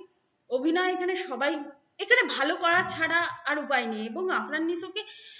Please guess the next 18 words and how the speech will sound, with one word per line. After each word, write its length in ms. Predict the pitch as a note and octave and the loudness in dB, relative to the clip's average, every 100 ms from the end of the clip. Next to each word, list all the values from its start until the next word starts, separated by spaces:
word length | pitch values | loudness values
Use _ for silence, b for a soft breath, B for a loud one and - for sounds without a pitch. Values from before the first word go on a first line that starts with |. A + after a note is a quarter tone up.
| B B | B B
এত 240 | B3+ - G#4+ | -6 -4 -4
ভালো 460 | F4+ B3 B3+ E4 | -2 0 2 6
লাগছে, 380 | G#4+ F#4+ C#4+ E4+ | 8 6 4 0
মানে 240 | F4 F4 | 2 0
সত্যি 340 | E4+ D4 - E4+ | 0 -2 -2 -4
সত্যি 300 | G4+ G#4+ G#4 - _ _ - | -2 -2 -4 -8 _ _ -6
উনি 220 | C#4+ E4 | 0 2
যেন 140 | G4 G#4+ | 2 0
ওই 140 | A4+ - - | -2 -4 0
ক্যারেক্টারটা 720 | A#3 C#4 - G#4+ G#4+ - E4+ | 2 2 0 -4 -2 -2 0
হয়ে 260 | C#4+ C4 | 2 2
গেছেন। 360 | G3 E3+ - F#3 _ B B B - | 0 -6 -10 -20 _ B B B -16
মানে 640 | G#3 A#3 A#3 A3+ - - _ _ _ - | -8 -6 -4 -4 -6 -12 _ _ _ -14
সত্যি 300 | C4+ E4 F4 | -6 -4 -2
এটা 340 | D4+ C4+ E4 E4 | -4 0 2 2
মানে 240 | C4 C#4+ | 0 -2
best 580 | A#3 - D4+ G4+ - F#4 | -2 4 6 6 2 -4
negative 480 | E4+ D#4 F4+ F#4 | -4 -4 -4 -6